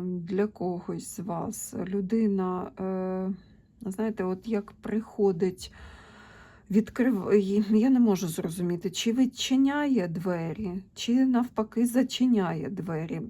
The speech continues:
Це б мені більш виглядає як, е, робоча ситуація, коли от в цій ситуації до людини чоловік підходить.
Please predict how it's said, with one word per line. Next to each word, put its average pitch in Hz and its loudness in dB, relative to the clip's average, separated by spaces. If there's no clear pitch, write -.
Це 262 -2
б 277 -2
мені 220 4
більш 185 -4
виглядає 180 -2
як, 202 -4
е, 190 -2
робоча 185 -4
ситуація, 208 -6
коли 226 0
от 208 -4
в - -16
цій 214 0
ситуації 214 -2
до 196 4
людини 202 2
чоловік 208 -2
підходить. 175 -10